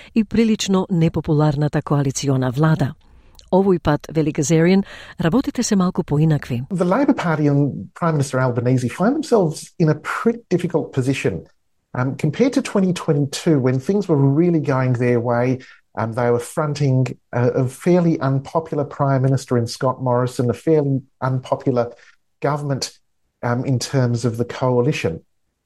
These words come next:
Speaker 2: This time, things are a bit different. This time, it's Mister Albanese and Labor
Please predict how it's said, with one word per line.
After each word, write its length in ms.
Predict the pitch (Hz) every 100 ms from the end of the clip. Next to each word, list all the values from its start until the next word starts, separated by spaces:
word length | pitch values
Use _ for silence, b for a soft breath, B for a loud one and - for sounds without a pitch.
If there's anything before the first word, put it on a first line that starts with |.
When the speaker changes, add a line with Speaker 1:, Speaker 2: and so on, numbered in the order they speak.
| _ -
Speaker 2:
This 240 | 233 240
time, 320 | - 220 202 185
things 300 | 196 170 160
are 80 |
a 80 | 139
bit 140 | 143 -
different. 480 | 131 - 95 - - _ _ _
This 320 | 170 214 -
time, 420 | - - 180 175 170 170 _ -
it's 160 | -
Mister 240 | 170 175 151
Albanese 520 | 143 143 147 151 135
and 160 | 123 120
Labor 360 | 131 135 92